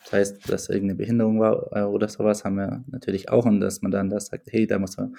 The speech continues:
in dem Sinn Rücksicht nehmen. Und da ist auch cool zum Sehen, wie die sich dann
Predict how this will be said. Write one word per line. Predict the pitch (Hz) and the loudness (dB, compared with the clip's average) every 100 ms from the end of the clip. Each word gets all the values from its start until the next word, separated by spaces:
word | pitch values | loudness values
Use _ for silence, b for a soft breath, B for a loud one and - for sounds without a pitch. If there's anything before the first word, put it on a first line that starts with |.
| B B - | B B -4
in | 101 | -2
dem | 101 104 104 | 2 4 4
Sinn | 101 101 95 - | 2 -2 -2 0
Rücksicht | 123 123 127 - | 0 2 0 2
nehmen. | 120 123 123 B B B _ - | 4 4 0 B B B _ 2
Und | 104 104 104 - | 4 6 4 0
da | - | 0
ist | 107 | 0
auch | 110 110 - - | 2 0 2 6
cool | 123 | 6
zum | 117 | 4
Sehen, | 104 117 113 113 - _ - - | 2 4 4 2 -2 _ -20 -6
wie | 104 104 | -2 -2
die | 202 101 | 0 -2
sich | 101 - 98 101 - | -4 -4 -2 -2 -2
dann | - 98 98 98 95 | -2 2 2 0 -4